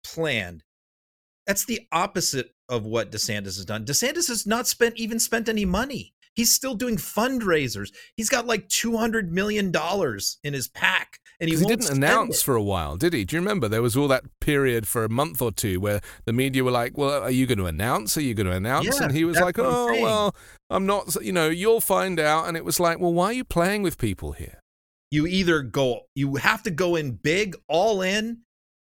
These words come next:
Speaker 1: or, or not. And he was, he was pussyfooting around, tiptoeing around it.
Speaker 2: Yeah.
Speaker 1: And the, in the meantime, Trump is hammering him every
Speaker 2: <laughs>
Speaker 1: single day,
Speaker 2: Yeah.
Speaker 1: doing ads.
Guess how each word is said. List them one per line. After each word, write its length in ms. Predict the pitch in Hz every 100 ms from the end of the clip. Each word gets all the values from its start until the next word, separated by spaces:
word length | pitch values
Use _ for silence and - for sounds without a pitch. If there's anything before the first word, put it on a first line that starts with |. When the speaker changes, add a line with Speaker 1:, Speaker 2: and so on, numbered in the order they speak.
| _
Speaker 1:
or, 400 | 170 185 190 180 -
or 140 | 170
not. 320 | 175 220 247 156
And 140 | 160
he 140 | 160 226
was, 180 | 233 - - - _ -
he 80 | 226
was 280 | 190 - _ _
pussyfooting 520 | - 220 233 202 226 214
around, 400 | 190 190 202 180
tiptoeing 540 | 214 214 - 214 208
around 300 | 180 175 190
it. 80 | 202
Speaker 2:
Yeah. 80 | 165
Speaker 1:
And 100 | 165
the, 100 | 151 -
in 140 | 175
the 80 | 165
meantime, 720 | 156 185 269 202 170 170 170 - -
Trump 300 | 233 262 165
is 100 | -
hammering 640 | - 226 277 294 151 113
him 300 | 107 87 90 _ -
every 420 | 240 247 185 143
Speaker 2:
<laughs> 140 | -
Speaker 1:
single 320 | 196 220 180 143
day, 400 | 127 180 175 120
Speaker 2:
Yeah. 260 | 107 98
Speaker 1:
doing 260 | 175 202 165
ads. 500 | 147 180 180 127 -